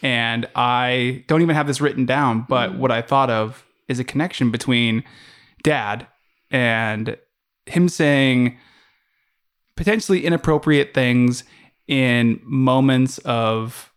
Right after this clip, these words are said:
Speaker 1: like, really high stress, and kind of getting to the end of your story, and we can kind of recount and go back and fill in some context like we did before with the car accident. But when you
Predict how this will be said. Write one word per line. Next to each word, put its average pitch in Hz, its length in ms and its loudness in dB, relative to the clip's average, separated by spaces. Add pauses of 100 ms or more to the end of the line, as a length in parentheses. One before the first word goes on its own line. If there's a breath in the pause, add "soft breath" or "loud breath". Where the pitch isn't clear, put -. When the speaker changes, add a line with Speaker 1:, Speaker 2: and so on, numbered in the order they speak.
(160)
Speaker 1:
like, 123 180 -4 (120)
really 147 280 2
high 120 340 -4
stress, - 680 -8 (100)
and 117 520 -2 (460 soft breath)
kind 175 180 0
of 135 120 -2
getting 151 240 4
to - 100 -6
the - 140 -8
end 170 180 2
of 156 80 0
your 139 120 4
story, 123 340 0
and 123 100 2
we 123 80 2
can 127 100 0
kind 123 200 -2
of 117 320 -4
recount 139 640 0
and 123 140 -2
go 123 160 2
back 123 400 -2
and 110 220 -6 (440 soft breath)
fill 143 300 0
in 131 140 4
some 127 180 0
context 139 580 0
like 120 180 -2
we 123 80 0
did 117 200 -2
before 127 460 0 (500 loud breath)
with 131 120 -4
the 135 60 -4
car 170 240 0
accident. 120 560 -4
But 120 380 -4 (520)
when 135 280 4
you 143 500 2